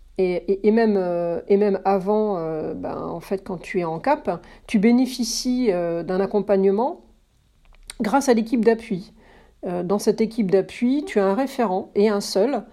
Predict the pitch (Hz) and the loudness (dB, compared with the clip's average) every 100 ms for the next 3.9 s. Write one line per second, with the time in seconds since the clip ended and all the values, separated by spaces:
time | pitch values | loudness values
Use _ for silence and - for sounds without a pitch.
0 | - - - 214 208 233 240 202 202 220 | -20 -18 -4 0 2 0 0 -2 0 -2
1 | 247 226 190 180 165 185 214 220 220 196 | 2 2 2 0 0 2 2 2 2 4
2 | 226 214 208 226 - 214 190 - 185 226 | 2 0 -2 -4 -6 -8 -6 -4 -2 0
3 | 202 226 220 208 233 196 247 202 185 | 0 0 -4 -2 0 2 2 0 -2